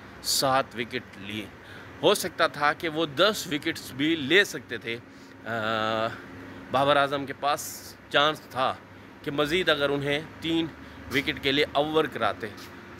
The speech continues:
तो वो तीन विकेट और नहीं ले सके। तीन विकेट जो थी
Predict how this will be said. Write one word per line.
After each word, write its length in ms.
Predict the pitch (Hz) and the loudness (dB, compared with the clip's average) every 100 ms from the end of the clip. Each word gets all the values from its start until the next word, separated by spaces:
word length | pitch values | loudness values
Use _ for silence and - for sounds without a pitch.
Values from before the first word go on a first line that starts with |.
| - | -12
तो 60 | 120 | -4
वो 200 | 135 180 | 0 0
तीन 280 | - 180 185 | 2 2 4
विकेट 280 | 175 175 | 0 0
और 220 | 156 165 160 | 2 2 4
नहीं 300 | 147 160 165 | 2 4 4
ले 160 | 160 | 2
सके। 280 | 156 156 160 | 2 -4 -4
तीन 360 | - 170 196 214 | -4 -2 0 0
विकेट 280 | 190 180 | -2 -2
जो 160 | 143 151 | 0 -2
थी 240 | 151 156 | 0 -2